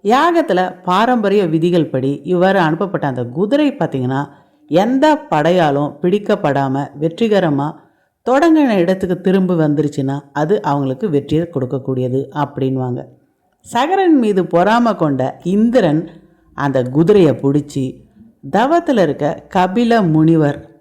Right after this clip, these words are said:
அருகில பார்த்தீங்கன்னா கட்டி வச்சிடுறாரு. குதிரையை பார்த்த சகரன் மகன் பார்த்தீங்கன்னா கபில குதிரையை பிடிச்சு வச்சிருக்காருன்னுட்டு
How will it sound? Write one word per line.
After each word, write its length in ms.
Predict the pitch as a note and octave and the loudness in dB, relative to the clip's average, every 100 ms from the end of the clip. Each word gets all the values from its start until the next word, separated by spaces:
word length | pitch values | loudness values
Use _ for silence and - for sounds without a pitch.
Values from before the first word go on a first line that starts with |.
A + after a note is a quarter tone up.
| - | 0
அருகில 400 | E3 G#3+ G#3+ G3+ | 2 4 4 0
பார்த்தீங்கன்னா 460 | D3+ C3 C3 B2 D#3 | 0 -4 -4 -4 -4
கட்டி 280 | C#3 B2 C#3+ | -4 -2 -2
வச்சிடுறாரு. 560 | A#2+ - B2 B2+ B2 B2 _ _ _ _ _ _ E3+ | -4 -8 -6 -6 -6 -10 _ _ _ _ _ _ -10
குதிரையை 520 | A3 D#4 F#4+ F#4+ E4 | -2 2 4 4 2
பார்த்த 420 | C#4+ A3+ G#3+ F#3+ F#3+ | 2 -2 0 -2 0
சகரன் 580 | F3+ F#3+ A3+ G#3+ F3 C#3 | 0 2 2 2 2 2
மகன் 440 | C3+ C#3 A#3+ B3+ | 0 0 0 0
பார்த்தீங்கன்னா 480 | F#3+ D3 C3+ C3+ D3 D#3 - _ _ - | 0 -2 -2 -2 -2 -4 -14 _ _ -6
கபில 440 | G3 G#3 C#4 C#4+ D#3+ | -2 2 2 2 2
குதிரையை 420 | F3 G#3+ A#3 G3 | 0 2 2 2
பிடிச்சு 300 | F3+ E3+ F#3 | 0 0 0
வச்சிருக்காருன்னுட்டு 920 | E3 D#3 C#3 D3 C#3 D3 D3+ B2+ C3+ | 0 0 -2 0 0 2 0 -2 -6